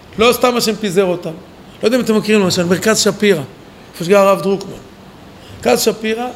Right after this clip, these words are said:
היא התייסדה כמרכז חינוכי. באו ואמרו, יש פה המון מושבים שהגיעו לפה מ-, בעיקר מצפון אפריקה.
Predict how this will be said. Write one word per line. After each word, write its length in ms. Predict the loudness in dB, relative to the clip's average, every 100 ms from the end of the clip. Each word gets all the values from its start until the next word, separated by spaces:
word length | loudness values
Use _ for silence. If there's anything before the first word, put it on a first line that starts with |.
| -14 -20 -20 -20 -20 -12 -2
היא 340 | 0 0 -4 -10
התייסדה 580 | -8 -2 0 0 -4 -4 -2
כמרכז 520 | -2 -4 -4 -6 -4
חינוכי. 340 | -4 -4 -8 -12 -18 -18 -16 -14 -16 -16 -12 0
באו 240 | 2 4
ואמרו, 420 | 4 2 0 -4 -8 -12 -20 -20 -10 -6
יש 100 | -2
פה 100 | 0
המון 200 | 2 2
מושבים 420 | 2 0 0 -2
שהגיעו 300 | -2 -2 -2
לפה 220 | -2 -4 -4
מ-, 220 | -2 -2 -4 -6 -12 -16 -12 -2
בעיקר 360 | -2 2 2
מצפון 400 | 2 -4 -8 -10 -10
אפריקה. 340 | -14 -16 -18